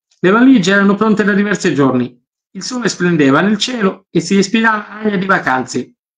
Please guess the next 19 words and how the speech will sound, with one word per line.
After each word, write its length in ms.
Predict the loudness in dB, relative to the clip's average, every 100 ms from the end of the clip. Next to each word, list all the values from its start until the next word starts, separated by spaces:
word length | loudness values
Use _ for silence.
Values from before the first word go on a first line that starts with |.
| _ _ _
Erano 440 | -4 -2 -2 -6
le 80 | -6
sei 180 | -6 -4
di 80 | -4
mattina 440 | -4 -2 -2 0
quando 260 | -2 -2 -2
partirono 520 | -4 0 2 4 2
da 120 | 0
Pistoia, 600 | -4 -4 0 2 2 0
diretti 340 | 0 2 2 0
all'aeroporto 600 | 0 0 -2 -4 -8 -4
di 120 | -2
Pisa. 460 | 2 0 0 -6 -10 _ _ -20 _ -4
Avrebbero 420 | 0 2 2 2
preso 280 | 2 4 4
il 100 | 4
volo 320 | 2 2 0
per 180 | -2 -2
Trapani, 560 | -2 -2 -4 -6 -10